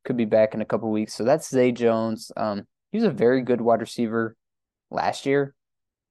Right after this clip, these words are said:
Um, C J Beathard, he's not a terrible quarterback. Um, but I, I do like Noah Brown and Elijah Moore a little more than Zay Jones. So, you know, if, uh,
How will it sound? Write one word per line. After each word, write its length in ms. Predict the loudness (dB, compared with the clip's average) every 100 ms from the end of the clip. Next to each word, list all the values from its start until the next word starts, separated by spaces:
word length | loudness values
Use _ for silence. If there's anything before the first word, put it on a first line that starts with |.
| _ _ -8
Um, 480 | -2 0 0 -4 -10 _ _ _ _ _ _ _ _ -16 -6
C 180 | -2
J 160 | 2 4
Beathard, 560 | 4 4 4 2 0 -8 _ _ _ _ -20 -20 _ _
he's 220 | -4 2
not 200 | 2 2
a 60 | 2
terrible 340 | 4 6 4
quarterback. 640 | 4 4 6 6 4 0 _ _ _ _ _ _ _
Um, 460 | -2 0 2 0 -4 _ _ _ _
but 260 | 2 2 0 -6
I, 140 | -8 -8 -4
I 120 | -2
do 220 | 4 4
like 280 | 6 4 4
Noah 220 | 4 4
Brown 320 | 4 2 2 0
and 100 | 0
Elijah 380 | 2 2 0
Moore 460 | -2 0 0 -2 -4 -14
a 80 | -6
little 160 | -4 -2
more 300 | 0 0 0
than 160 | 0
Zay 180 | 0 0
Jones. 520 | 4 2 2 -4 -8
So, 300 | -6 -4 -6 _ _ _ _ _ -8
you 80 |
know, 160 | -2 -2
if, 200 | -2 0
uh, 360 | 2 4 2